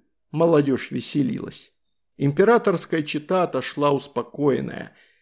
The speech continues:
Принцу недолго осталось продержаться. Скоро и конец бала. Регламент дворца должен соблюдаться четко. После этого он может отказываться от приглашений, сколько вздумается. Правила соблюдены,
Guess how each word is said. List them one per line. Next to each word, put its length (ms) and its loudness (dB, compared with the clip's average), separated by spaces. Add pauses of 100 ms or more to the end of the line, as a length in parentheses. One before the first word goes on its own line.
(200)
Принцу 420 -2
недолго 500 2
осталось 460 -2
продержаться. 920 -4 (240)
Скоро 460 2
и 40 -2
конец 420 -4
бала. 540 -2 (340)
Регламент 640 2
дворца 540 -2
должен 440 -2
соблюдаться 720 -4
четко. 640 -6 (500)
После 400 6
этого 480 4
он 220 0
может 500 0
отказываться 800 0
от 120 -4
приглашений, 640 0
сколько 360 -4
вздумается. 880 -4 (340)
Правила 480 2
соблюдены, 840 -2